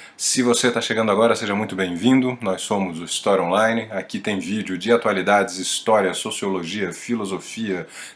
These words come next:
tem história da arte, tem história do Brasil. Clica aí no Seja Membro, dá uma olhada no Clube H O, assina o canal, liga as notificações que ajuda a gente a espalhar conhecimento de graça aí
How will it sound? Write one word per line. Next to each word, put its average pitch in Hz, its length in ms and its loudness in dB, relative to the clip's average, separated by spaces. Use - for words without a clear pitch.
tem 110 180 2
história 101 380 6
da 95 100 6
arte, 104 240 2
tem 98 120 -4
história 104 320 0
do 98 100 0
Brasil. 95 500 0
Clica 123 320 0
aí 107 260 -2
no 98 100 -4
Seja 107 360 2
Membro, 104 460 4
dá 104 120 6
uma 107 140 4
olhada 98 560 4
no 95 160 -4
Clube 101 320 -4
H 92 260 4
O, 113 320 6
assina 120 440 2
o - 20 -6
canal, 107 500 4
liga 101 220 -2
as 101 80 -4
notificações 98 680 -4
que 101 120 -4
ajuda 95 380 -2
a 95 40 2
gente 98 260 -2
a 98 40 -4
espalhar 92 480 0
conhecimento 98 640 -8
de 95 140 -4
graça 95 400 2
aí 92 240 -8